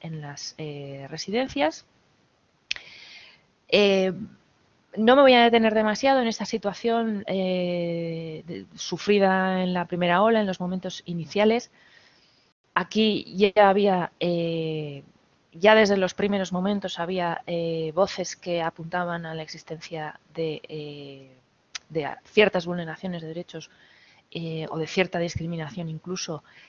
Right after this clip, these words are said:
en las residencias, y no solo en relación a la falta de, eh, asistencia sanitaria, ¿no? A la, al no traslado de la persona desde la residencia al hospital, eh,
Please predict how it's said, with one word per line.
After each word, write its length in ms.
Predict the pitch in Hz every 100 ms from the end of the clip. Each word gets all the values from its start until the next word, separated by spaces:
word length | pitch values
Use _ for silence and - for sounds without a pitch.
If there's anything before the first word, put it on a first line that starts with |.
| -
en 140 | 170
las 140 | 170 156
residencias, 600 | 156 170 180 202 208 - _
y 140 | 196
no 180 | 190 208
solo 520 | - 208 208 202 190
en 120 | 190
relación 480 | 185 170 165 190 180 -
a 140 | - 160
la 100 | 160
falta 460 | - 185 - 175
de, 300 | 165 170 160
eh, 340 | - 160 160 -
asistencia 440 | - 185 - 175 170
sanitaria, 680 | 160 156 170 185 196 220 190
¿no? 120 | 196 -
A 100 | 170
la, 240 | 156 156
al 300 | 165 147 151
no 140 | 175 180
traslado 720 | - 151 175 170 170 165 -
de 180 | 160 160
la 140 | 160
persona 440 | - - - 165 151
desde 360 | 156 180 180
la 120 | 170 160
residencia 800 | 165 - 160 175 - 170 156 -
al 160 | - 151
hospital, 500 | - 151 165 190 214 _ _ _ _ _ _ _ _ _ _ _ _ _
eh, 580 | 190 190 190 185 151